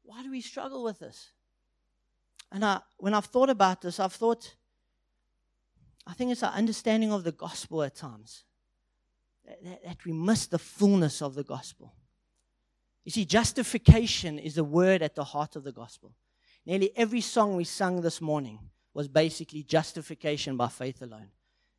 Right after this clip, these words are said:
Justification speaks to how Christ has taken our sin, how he's paid the price for our sin. It's an incredible truth, friends. But it goes even further than that.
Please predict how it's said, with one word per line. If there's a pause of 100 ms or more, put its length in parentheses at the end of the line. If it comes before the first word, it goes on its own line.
(220)
Justification (240)
speaks
to
how
Christ
has
taken
our
sin, (600)
how
he's
paid
the
price
for
our
sin. (560)
It's
an
incredible
truth,
friends. (220)
But
it
goes
even
further
than
that.